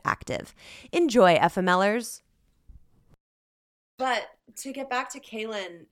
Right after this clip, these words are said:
and the story that she told on that episode and what she went through was so much greater than what I dealt with, with him. Um, like, the level of intrusiveness and fraud that was happening, I can't even imagine what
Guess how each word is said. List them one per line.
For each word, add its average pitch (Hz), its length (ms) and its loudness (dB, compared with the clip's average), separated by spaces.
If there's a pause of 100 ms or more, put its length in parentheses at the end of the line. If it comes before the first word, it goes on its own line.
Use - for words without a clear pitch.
(280)
and 190 280 -10 (200)
the 202 80 -16
story 202 440 -10
that 214 120 -12
she 202 220 -16
told 185 360 -16
on 175 180 -14
that 160 200 -12
episode 170 440 -12
and 160 160 -14
what 160 140 -12
she - 240 -18
went 156 280 -16
through 151 320 -12 (340)
was 196 240 -10
so 220 220 -6
much - 340 -10 (220)
greater 165 480 -8
than 165 120 -14
what 160 140 -6
I 156 140 -8
dealt 147 300 -10
with, 123 220 -18 (260)
with 170 180 -10
him. 175 220 -18 (380)
Um, 156 440 -8
like, 170 220 -8
the 185 100 -8
level 175 480 -6
of 165 160 -10
intrusiveness 170 1120 -16
and 151 440 -12 (200)
fraud 160 440 -6
that 156 120 -10
was 160 100 -16
happening, 156 520 -14 (440)
I 185 60 -6
can't 175 400 -10
even 196 200 -12
imagine 156 800 -10 (1000)
what 165 340 -6